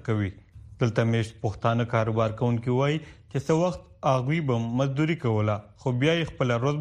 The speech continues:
بدله کړه او بې پار یې پیل کړو. بلال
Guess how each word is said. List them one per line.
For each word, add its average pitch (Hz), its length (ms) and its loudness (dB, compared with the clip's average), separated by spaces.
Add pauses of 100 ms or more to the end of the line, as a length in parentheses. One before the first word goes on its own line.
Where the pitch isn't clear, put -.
بدله 147 320 0
کړه 131 100 2 (360)
او 135 100 4 (180)
بې 151 240 0
پار 156 220 4
یې 110 160 -2
پیل 107 260 0
کړو. 104 180 -2 (760)
بلال 165 300 2